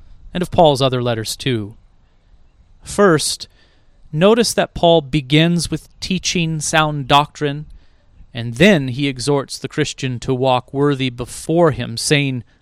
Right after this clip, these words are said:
"Therefore," in other words, based upon what is true, "live this way." And the order is significant.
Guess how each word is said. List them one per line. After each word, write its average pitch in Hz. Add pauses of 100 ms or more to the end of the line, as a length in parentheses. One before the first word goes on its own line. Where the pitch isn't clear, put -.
(100)
"Therefore," 131
in 123
other 156
words, 131
based 151
upon 143
what 143
is -
true, 143 (1160)
"live 135
this 123
way." 113 (1000)
And 127
the 123
order 185
is 120
significant. 123